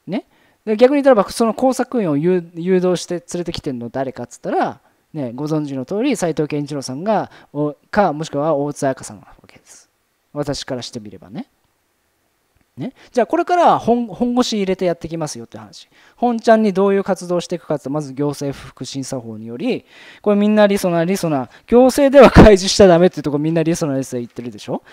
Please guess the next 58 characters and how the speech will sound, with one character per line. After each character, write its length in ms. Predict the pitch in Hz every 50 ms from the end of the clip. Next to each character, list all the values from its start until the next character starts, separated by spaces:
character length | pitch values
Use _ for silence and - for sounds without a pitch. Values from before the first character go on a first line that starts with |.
| - - - _
だ 80 | -
か 60 | 214
ら 60 | 190 185
リ 120 | 214 254
ソ 140 | - 226 208
ナ 100 | 185 160
ー 20 |
だ 120 | 147 185 233
っ 120 | 233 -
て 120 | - 160
い 120 | 143 143 143
う 120 | 143 143
や 100 | 156 180
つ 100 | - -
を 60 | 151
出 140 | 135 143 156
さ 120 | - 220 208
せ 140 | - 233
る 140 | 180 135 110 - _ _ _ _ _ _ _ _ _ _ _ _
作 240 | _ - - 196 160
業 120 | 139 135 131
を 40 |
や 80 | 120 110
っ 20 |
て 120 | - - 101
き 80 | -
ま 120 | 98 90 90
す。 160 | - - _ _ _ _ _ _ _
出 180 | - 220 254 233
し 140 | - -
た 140 | - 214 190
ら、 320 | 208 214 202 165 127 - _ _ _ _ _ _ _ _ _ 170 170 - _ -
正 220 | - - 233 240 240
々 240 | - - 233 208
堂 160 | 160 165 160 156
々 160 | 160 156 147
と 160 | - - 196
リ 100 | 170 180 175
ソ 100 | - 151
ナ 80 | 135
ー 40 | 127
に 60 | 123
対 200 | - - 131 127
し 100 | 120 -
て、 160 | - - 220 185
そ 140 | - 175
の 80 | 165 165 156 - 170 165
行 200 | 156 156 180 185
政 220 | 175 - 180 175
文 220 | 165 160 180 180
書 200 | 160 - - 135
を 280 | 143 190 196 151 117 - -
も 100 | 156 160
っ 40 | -
て 140 | _ -
し 140 | 120 - -
て、 280 | - 196 208 160 101 - _ _ _ _ _ _ _ _ _
ね、 200 | _ 143 180 285